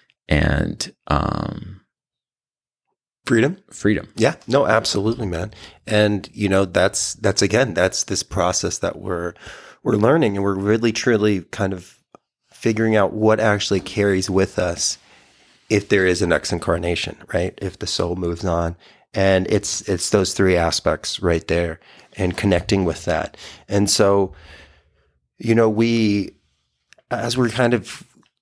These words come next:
Speaker 2: go through this idea and we gain this responsibility of taking, you know, true responsibility of our spiritual development and the exploration of the ultimate mystery,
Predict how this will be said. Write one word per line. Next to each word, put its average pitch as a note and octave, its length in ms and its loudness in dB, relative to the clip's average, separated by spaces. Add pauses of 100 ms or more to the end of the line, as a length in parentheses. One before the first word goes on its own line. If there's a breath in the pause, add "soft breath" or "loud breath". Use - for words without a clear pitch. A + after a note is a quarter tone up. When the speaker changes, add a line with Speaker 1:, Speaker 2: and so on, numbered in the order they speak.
(420)
Speaker 2:
go B2+ 160 4
through B2+ 200 0
this G#2+ 240 0
idea F2+ 640 -2
and F#2+ 140 -4
we F#2 100 0
gain G2+ 320 4
this A2 180 2
responsibility F2 880 -2
of E2+ 140 -6
taking, F2+ 380 -2
you F2 60 -4
know, F2 220 -6
true A2+ 380 2
responsibility F#2 720 2
of F2 100 0
our F2 120 -2
spiritual F#2 480 0
development F#2 760 2
and F2 240 -6
the F2 240 -6
exploration F#2 800 2
of E2+ 320 -4
the G2 100 2
ultimate G#2 360 2
mystery, F#2 500 -2